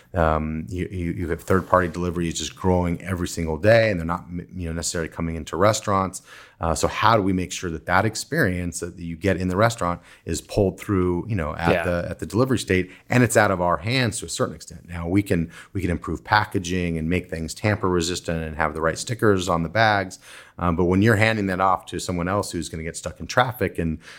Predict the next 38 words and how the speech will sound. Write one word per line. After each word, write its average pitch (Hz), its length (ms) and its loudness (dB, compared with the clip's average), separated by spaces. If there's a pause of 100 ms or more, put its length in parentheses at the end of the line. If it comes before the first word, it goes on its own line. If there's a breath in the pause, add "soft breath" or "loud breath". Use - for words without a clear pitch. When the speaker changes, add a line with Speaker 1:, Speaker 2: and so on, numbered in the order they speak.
(160 loud breath)
Speaker 1:
uh, 80 420 -2
and 78 280 -8
gets 78 260 -6
lost, 107 440 4
and, 85 100 -10
Speaker 2:
Yep. 98 140 -2
Speaker 1:
you 82 60 -6
know, 82 80 -8
suddenly 92 480 -4
a 82 60 -2
thirty-minute 95 580 0
experience 85 400 -6
turns 87 320 -4
into 80 160 -6
an 80 80 -4
hour 80 260 0
and 80 80 -6
a - 40 -16
half, 104 680 -2
you 104 80 2
know, 82 80 0
who 117 120 6
gets 104 200 0
the 90 80 -6
blame 98 320 -2
for - 100 -12
that? 73 180 -18
Is 78 140 -16
it - 80 -18
the - 80 -20
third-party 80 460 -2
delivery 123 260 -2
company? 101 280 -2
Does 78 140 -8
the - 60 -12
brand 98 400 0
take - 220 -2
that? 85 280 -2